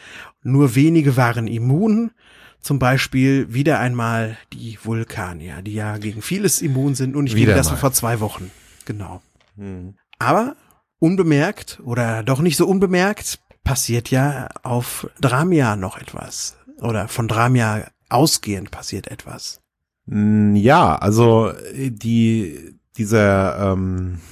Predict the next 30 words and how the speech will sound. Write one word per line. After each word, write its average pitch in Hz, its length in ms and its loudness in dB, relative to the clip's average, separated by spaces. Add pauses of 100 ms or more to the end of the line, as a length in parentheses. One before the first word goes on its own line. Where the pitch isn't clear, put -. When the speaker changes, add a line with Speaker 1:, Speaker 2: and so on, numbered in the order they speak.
(380)
Speaker 1:
Dimos. - 420 -2 (200)
Speaker 2:
<laughs> - 220 -4
Dimos, 113 800 0 (160)
den, 92 180 0 (420)
<laughs> 95 560 -4
den 101 100 0
Namen 101 200 2
werde 104 100 4
ich 101 100 -6
mir 107 60 -2
jetzt - 120 -6
mal 110 100 0
kurz - 300 -6
notieren. 143 420 -6 (100)
Dimos, 143 580 0
so, 120 200 2
damit 113 220 2
ich - 160 -12
ihn 110 60 0
nicht 107 120 -2
ständig 104 280 -4
fragen 104 240 -4
muss. 170 200 -4 (240)
Ich - 80 -10
werde 123 140 4
ihn 139 100 0
sogar 120 220 4
unterstreichen 113 580 0
und 104 160 -6
fetten. - 460 -10